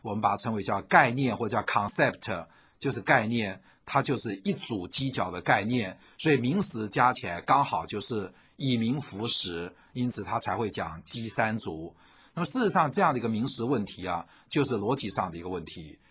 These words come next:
所以中国哲学当中谈到名实的名的问题的时候，各家的立论点不太一样。就像我在讲法家的时候，特别又回溯了一下，儒家去讲一个名，比较是重视在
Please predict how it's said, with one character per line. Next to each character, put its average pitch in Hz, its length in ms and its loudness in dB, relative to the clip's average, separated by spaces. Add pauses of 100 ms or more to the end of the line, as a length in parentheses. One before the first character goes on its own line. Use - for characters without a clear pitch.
(120)
所 165 120 2
以 156 60 4
中 220 260 2
国 147 180 2
哲 131 180 2
学 139 200 0
当 135 180 4
中 135 200 0
谈 113 260 -2
到 117 260 6
名 104 260 -2
实 110 280 -2
的 113 120 0
名 104 300 0
的 196 140 6
问 120 160 2
题 - 160 -6
的 98 100 -4
时 - 100 -4
候， 104 280 -2 (320)
各 170 200 4
家 135 240 2
的 117 200 -2
立 143 260 0
论 120 240 2
点 90 260 -4
不 80 120 -8
太 131 200 4
一 85 100 -6
样。 107 300 2 (240)
就 143 120 -2
像 131 180 4
我 101 100 -2
在 127 160 2
讲 110 220 0
法 90 280 4
家 139 200 6
的 123 80 0
时 117 100 -4
候， 101 60 -4
特 139 220 -2
别 101 160 -4
又 107 320 0 (180)
回 110 300 -2
溯 143 240 4
了 107 80 -2
一 92 80 -4
下， 107 320 2 (400)
儒 165 200 2
家 214 300 6
去 196 140 -4
讲 98 260 -2
一 120 40 -2
个 123 100 0
名， 101 260 -4
比 117 140 -6
较 117 160 2
是 113 140 -4
重 117 220 0
视 107 180 -2
在 104 340 0